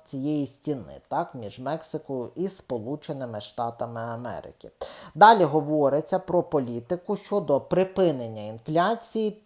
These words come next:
та повернення робочих місць у промисловості. До речі, як Республіканська партія, так і Дональд Трамп говорили під час своїх виступів саме щодо робочих місць у промисловому секторі.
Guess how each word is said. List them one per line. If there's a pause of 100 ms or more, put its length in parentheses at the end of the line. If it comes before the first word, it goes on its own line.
та (360)
повернення
робочих
місць (120)
у
промисловості.
До
речі,
як
Республіканська
партія,
так
і
Дональд (120)
Трамп
говорили (440)
під
час
своїх
виступів
саме
щодо
робочих
місць (120)
у
промисловому (140)
секторі.